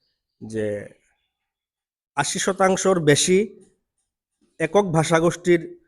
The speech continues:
সংখ্যাগরিষ্ঠ যে এলাকা, সেই এলাকাতে যে ধরনের সরকারি বিদ্যালয়গুলো থাকবে, তাতে প্রথম শ্রেণী থেকে পঞ্চম শ্রেণী পর্যন্ত medium of instruction, মানে ভাষার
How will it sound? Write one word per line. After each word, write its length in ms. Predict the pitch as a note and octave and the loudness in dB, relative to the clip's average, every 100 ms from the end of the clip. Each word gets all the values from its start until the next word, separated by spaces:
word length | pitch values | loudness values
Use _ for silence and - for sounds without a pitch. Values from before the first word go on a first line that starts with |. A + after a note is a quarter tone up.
| _ _ _ - | _ _ _ -6
সংখ্যাগরিষ্ঠ 640 | C#3+ D3 D#3+ E3 D#3+ - | -4 -2 0 2 2 2
যে 220 | D#3 C3+ C3+ | 0 2 2
এলাকা, 540 | C3+ B2+ B2 D3 - - - - - - - | 2 2 0 -4 -4 -10 -6 -2 -2 -4 -8
সেই 240 | - D3 | 0 4
এলাকাতে 500 | D3+ C#3+ D3+ D3+ E3+ - - - - A#2+ | 6 4 2 2 2 0 -12 -16 -14 -4
যে 140 | B2+ | 0
ধরনের 380 | C3 C#3 C#3+ C#3 C#3 - - - _ _ _ _ _ _ - | 2 2 4 2 0 -8 -16 -18 _ _ _ _ _ _ -14
সরকারি 460 | - A#2+ A2+ C3 C#3 | -4 -2 2 2 4
বিদ্যালয়গুলো 600 | C3+ B2+ C3+ C#3+ C#3+ C#3+ | 2 2 4 4 4 2
থাকবে, 400 | D3 C3+ C#3 F#3+ - _ _ _ _ _ _ - | 0 0 0 0 -4 _ _ _ _ _ _ -2
তাতে 420 | A#2 A#2 C3 F#3 - _ _ _ _ _ | -2 2 0 0 -8 _ _ _ _ _
প্রথম 280 | E3 D#3+ G3+ | 0 2 2
শ্রেণী 280 | - F3 E3+ | 4 2 4
থেকে 320 | D#3+ D#3 E3 E3 - - | 2 6 4 4 -4 0
পঞ্চম 380 | D3+ D3 D#3+ | 2 4 2
শ্রেণী 320 | D#3+ D#3+ C#3 C#3 | 2 2 4 2
পর্যন্ত 640 | C3+ C3 C3 C3 C3+ E3+ - _ _ _ _ _ - | 2 0 0 0 0 -2 -2 _ _ _ _ _ 4
medium 480 | C#3+ D3+ F3+ F#3 F#3 | 6 8 8 8 4
of 80 | |
instruction, 540 | D3 C#3+ - C3+ - A#2+ | 2 2 2 -2 -2 -4
মানে 300 | A#2 B2+ C3 | -2 0 0
ভাষার 640 | A#2+ C3 D3+ D3 D3 | -2 -2 2 2 2